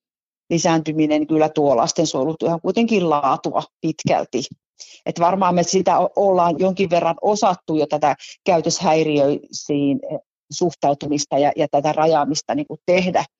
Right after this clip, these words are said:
paremmin kuin sitten tätä trauma-ymmärrystä. Mut että tän tyyppiset asiat saattaa niin kuin, ö, haastaa työntekijää, ja kun ne kulkee siinä rinta rinnan ja joutuu niitä pohtimaan, että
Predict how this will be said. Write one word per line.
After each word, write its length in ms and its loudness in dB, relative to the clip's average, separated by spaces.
paremmin 440 4
kuin 160 -2
sitten 300 0
tätä 260 -2
trauma-ymmärrystä. 1400 -4
Mut 180 -2
että 180 0
tän 200 2
tyyppiset 480 -2
asiat 380 0
saattaa 380 -2
niin 120 -2
kuin, 120 -8
ö, 200 2
haastaa 560 0
työntekijää, 580 0
ja 60 2
kun 140 -2
ne 60 -2
kulkee 440 0
siinä 280 0
rinta 340 -2
rinnan 400 -2
ja 200 -4
joutuu 300 -4
niitä 220 -2
pohtimaan, 540 -2
että 240 -10